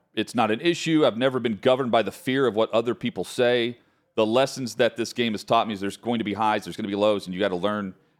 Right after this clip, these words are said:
and lean into the lows, embrace them, and you gotta go work. I, and also,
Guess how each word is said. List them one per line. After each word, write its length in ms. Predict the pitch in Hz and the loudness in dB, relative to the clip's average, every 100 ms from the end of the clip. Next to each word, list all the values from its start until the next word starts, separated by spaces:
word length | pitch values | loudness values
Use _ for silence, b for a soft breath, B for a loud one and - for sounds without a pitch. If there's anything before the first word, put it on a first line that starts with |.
| - | -6
and 120 | 101 | -2
lean 320 | 98 117 110 | 0 0 0
into 200 | 104 110 | -2 -2
the 80 | 90 | 0
lows, 280 | 95 98 92 | 2 2 0
embrace 340 | 85 101 95 | 0 0 0
them, 120 | 92 | -4
and 80 | 90 | -6
you 80 | 87 _ - | -8 _ -2
gotta 160 | 98 | -2
go 140 | 85 87 | 0 -2
work. 420 | 76 80 65 _ _ _ _ _ - | 0 -4 -4 _ _ _ _ _ 0
I, 120 | 127 | 0
and 140 | 143 | 2
also, 440 | 147 165 185 185 | 2 2 0 -2